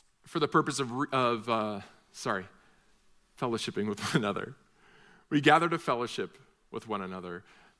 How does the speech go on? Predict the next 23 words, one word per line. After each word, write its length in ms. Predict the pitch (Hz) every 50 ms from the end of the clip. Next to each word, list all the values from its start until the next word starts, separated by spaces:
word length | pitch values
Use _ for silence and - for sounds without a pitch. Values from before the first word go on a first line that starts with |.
| _ _ -
That's 160 | 139 139 -
what 100 | 151 139
Hebrews 420 | 151 143 139 143 139 127 120 -
talks 280 | - 135 127 143 - -
about. 320 | 123 98 90 90 - - - - _ _ _ _ _ _ _ _ _ _ _ _ _ _ - - - -
Uh, 280 | 123 120 113 110 110
Hebrews 340 | 107 113 139 156 160 160 -
talks 200 | - 165 143 -
about 260 | 135 139 135 131 120
gathering 480 | 113 139 147 160 180 185 190 185 175 151
together 540 | - 135 113 117 123 135 139 185 214 240 220 - - - _ _ _ _ _ _ _ _ _ _ _ _ _ -
and 160 | 135 139 131
encouraging 800 | 135 127 120 104 - - - 160 160 151 135 123 110 101 98 95
one 120 | 87 90 87
another. 420 | 80 80 80 76 76 76 - - _ _ _ _ _ _ _ _
Don't 200 | 147 160 226 233
neglect 640 | 233 226 175 147 147 135 147 165 220 208 - - -
gathering 420 | 156 151 160 170 180 175 160 139
together, 460 | 127 110 113 117 131 175 226 247 240 - - - _ _ _ _ _ _ _ _ _ _ _ _ _ _ _ _ _ _ -
but 120 | 127 127
encourage 500 | 120 110 104 - 117 110 110 104 92 92
each 160 | 95 - -
other. 220 | 95 82 85 80